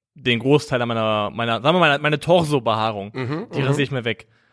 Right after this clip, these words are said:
Speaker 1: Weil ich hab dann halt so, nach ein paar Wochen hab ich da so fünf, sechs unmotivierte, lange, schwarze Brusthaare um die Brustwarze
Speaker 2: <laughs>
Speaker 1: rumhängen.
Speaker 2: Ja,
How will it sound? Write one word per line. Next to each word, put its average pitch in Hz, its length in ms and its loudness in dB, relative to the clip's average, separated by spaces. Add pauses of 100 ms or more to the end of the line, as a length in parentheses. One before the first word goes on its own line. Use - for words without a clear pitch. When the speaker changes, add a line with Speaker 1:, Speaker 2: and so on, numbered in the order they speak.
(160)
Speaker 1:
Weil 156 400 6
ich 165 120 0
hab 170 80 2
dann 170 140 2
halt 151 180 2
so, 143 480 2
nach 131 160 0
ein 139 80 -4
paar 143 200 2
Wochen 151 220 4
hab 139 120 2
ich 135 80 -8
da 139 80 -2
so 127 120 -4
fünf, 156 260 -4
sechs 139 320 0
unmotivierte, 147 800 0
lange, 135 320 0
schwarze 135 360 0
Brusthaare 139 440 0
um 123 160 -4
die 127 100 -4
Brustwarze 143 460 0
Speaker 2:
<laughs> 139 40 0
Speaker 1:
rumhängen. 139 340 -2
Speaker 2:
Ja, 175 160 0